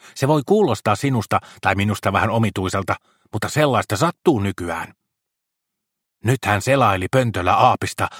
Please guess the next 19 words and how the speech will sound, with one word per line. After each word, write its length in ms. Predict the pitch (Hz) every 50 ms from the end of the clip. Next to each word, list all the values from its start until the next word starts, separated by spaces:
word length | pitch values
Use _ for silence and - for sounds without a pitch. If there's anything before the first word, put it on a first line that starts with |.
| - -
ja 60 | 107 104 -
tavaili 460 | 147 156 151 117 95 90 90 98 113
ylpeänä 680 | 117 131 120 104 - 87 82 85 85 95 110 107 95
ääneen. 340 | 92 87 85 82 78 80 85 - _ _ _ _ _ _ _ _ _ _ _ _ _ _ _ -
A, 580 | 104 98 101 101 104 107 113 120 127 135 139 131 - _ _ _ _ _ _ _ _ _ _ -
A, 540 | 98 92 98 98 101 104 117 123 135 139 135 - _ _ _ _ _ _ _ _ _ _ _ - 110 107 104 98
S, 240 | 107 - - - - - _ _ _ _ _ _ _ _ _ _ _ 185
I. 580 | 185 170 135 113 104 85 80 78 73 73 - _ _ _ _ _ _ _ _ _ _ _ _ _ _
Aasi. 840 | - 180 180 170 160 147 131 113 101 95 - - - 92 80 - _ _ _ _ _ _ _ _ _ _ _ _ _ _ _
Istuu. 1400 | - 113 127 139 139 131 - - - - _ _ _ _ _ _ _ _ _ - 151 143 123 104 92 82 73 - _ _ _ _ _ _ _ _ _ _ _ _ _ _ _ -
Aasi 380 | 185 214 214 202 190 - 208 185
istuu. 540 | 180 202 185 - - - 147 127 104 87 78 _ _ _ _ _ _ _ _ _ _ _ _ _ _ _ _ _ _ -
Kirja 280 | - 110 104 104 98
jännittävä 580 | 95 101 110 110 107 98 - _ - 92 98 98
juoni 360 | 98 113 123 117 104 95 95 92
tempaisi 440 | 117 110 110 98 - 98 92 101 92
Kyläsen 380 | 107 120 123 110 95 95 98
mukaansa 400 | 104 120 117 117 104 95 - 95
niin, 280 | 98 120 139 131 107